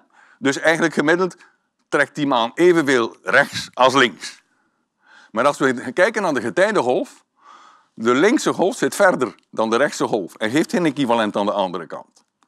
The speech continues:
Dus daar trekt de maan iets harder aan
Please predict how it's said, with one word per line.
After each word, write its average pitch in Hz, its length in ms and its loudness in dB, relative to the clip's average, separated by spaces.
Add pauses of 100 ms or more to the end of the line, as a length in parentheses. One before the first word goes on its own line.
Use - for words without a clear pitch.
(320)
Dus 135 160 -2
daar 196 260 2
trekt - 260 -2
de 147 80 0
maan 180 360 -2
iets - 320 -10
harder 226 760 -2 (1080)
aan 160 480 0